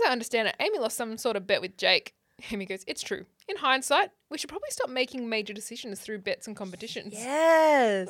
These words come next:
Speaker 1: <laughs> But I
Speaker 2: When
Speaker 1: love
Speaker 2: she
Speaker 1: it.
Speaker 2: said that, I was like, "Damn, she's so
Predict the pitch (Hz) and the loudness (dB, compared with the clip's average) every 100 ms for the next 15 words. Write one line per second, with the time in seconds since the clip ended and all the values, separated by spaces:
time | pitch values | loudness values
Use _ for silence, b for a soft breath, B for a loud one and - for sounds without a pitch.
0 | 233 - 269 262 302 349 294 285 - - | -8 0 8 10 10 8 8 6 4 6
1 | 359 370 269 269 339 339 311 269 _ - | 8 8 6 4 0 -2 0 0 _ 4
2 | 320 508 539 415 262 - 370 453 - - | 8 10 10 10 8 6 6 6 4 6
3 | 302 | 10